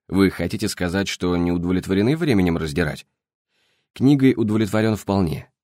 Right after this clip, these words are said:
а своим ответом нет. "Почему я пишу?", спрашиваете вы.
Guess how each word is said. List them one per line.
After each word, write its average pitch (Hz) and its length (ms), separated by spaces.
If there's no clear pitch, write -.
а - 140
своим 98 340
ответом 98 440
нет. - 220
"Почему 127 340
я 117 140
пишу?", 110 320
спрашиваете 76 640
вы. 71 180